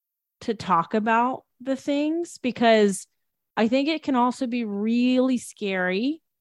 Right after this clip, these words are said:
if you're a friend with a couple and you love them both very much for, and one of them, um, you know, has a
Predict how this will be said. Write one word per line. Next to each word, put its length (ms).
if 460
you're 320
a 80
friend 720
with 220
a 60
couple 580
and 160
you 120
love 280
them 180
both 380
very 680
much 680
for, 800
and 180
one 220
of 120
them, 520
um, 680
you 180
know, 540
has 400
a 260